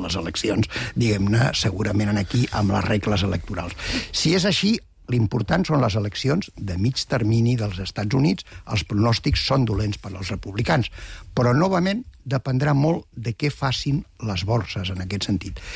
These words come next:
Insisteixo, intentar resoldre el problema mundial sense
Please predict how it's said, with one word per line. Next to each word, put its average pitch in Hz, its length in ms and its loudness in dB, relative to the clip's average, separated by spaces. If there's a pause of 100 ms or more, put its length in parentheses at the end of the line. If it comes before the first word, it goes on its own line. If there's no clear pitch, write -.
(260)
Insisteixo, 123 680 2 (420)
intentar 139 540 4
resoldre 107 500 0
el 104 100 -2
problema 135 540 2
mundial 107 560 0
sense 117 400 0